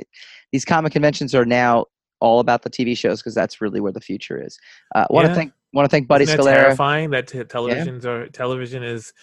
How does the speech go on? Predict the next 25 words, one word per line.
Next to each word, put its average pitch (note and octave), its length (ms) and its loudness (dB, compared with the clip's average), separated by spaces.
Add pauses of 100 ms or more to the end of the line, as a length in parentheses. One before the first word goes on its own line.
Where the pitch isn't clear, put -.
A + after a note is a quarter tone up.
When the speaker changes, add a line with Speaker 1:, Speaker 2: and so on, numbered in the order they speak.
(260)
Speaker 2:
is A2 160 -10
bigger A#2+ 260 -4
than A#2 120 -4
movies B2 400 -4
now, D3+ 260 -4 (140)
Speaker 1:
Yeah. B2+ 140 2
Speaker 2:
almost? E3 320 -6 (360)
That's - 140 -16
crazy. A#2 460 -6 (340)
Speaker 1:
Wanna C#3 200 4
thank D#3+ 180 2
Buddy D#3 160 4
Scalera C#3+ 480 4
for, B2+ 320 4
uh, B2 240 6
welcoming A#2+ 500 2
me A#2 220 -2
onto A2 240 -4
the A2+ 80 -8
Comic A2+ 320 -2
Creator A2+ 360 2
panel A#2+ 360 0
on G#2 140 -2
Friday G#2+ 340 0
night B2 380 0